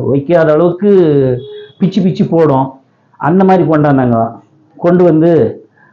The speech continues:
அவங்க விசாரிச்சாரு, எப்படி என்ன சமாச்சாரம்னு. அந்த காத்து பிடிச்சினுக்குதுன்னு சொன்னாங்க. உட்கார வச்சு அந்த பொண்ணை உட்கார வச்சு அது என்னென்ன செய்யணுமோ அதெல்லாம் செஞ்சாரு. செஞ்சுட்டு அந்த பொண்ணை ஆட்டோவில் தூக்கிட்டு வந்தாங்க.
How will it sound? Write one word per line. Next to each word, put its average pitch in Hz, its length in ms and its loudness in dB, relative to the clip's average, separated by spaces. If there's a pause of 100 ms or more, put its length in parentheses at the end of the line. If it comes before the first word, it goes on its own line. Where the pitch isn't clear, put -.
(440)
அவங்க 160 260 -2
விசாரிச்சாரு, 139 640 0
எப்படி 151 260 0
என்ன 147 140 2
சமாச்சாரம்னு. 127 840 -2
அந்த 131 160 -6
காத்து 151 280 -4
பிடிச்சினுக்குதுன்னு 127 560 -2
சொன்னாங்க. 113 460 -2 (100)
உட்கார 151 300 0
வச்சு 131 280 -2
அந்த 127 120 0
பொண்ணை 139 320 -2
உட்கார 131 220 0
வச்சு 127 540 -2
அது 131 180 -2
என்னென்ன 143 260 0
செய்யணுமோ 127 640 -2 (260)
அதெல்லாம் 117 400 -4
செஞ்சாரு. 117 600 -2 (760)
செஞ்சுட்டு 170 680 2 (760)
அந்த 117 280 -2
பொண்ணை 156 260 0
ஆட்டோவில் 180 460 2
தூக்கிட்டு 202 320 2
வந்தாங்க. 175 520 0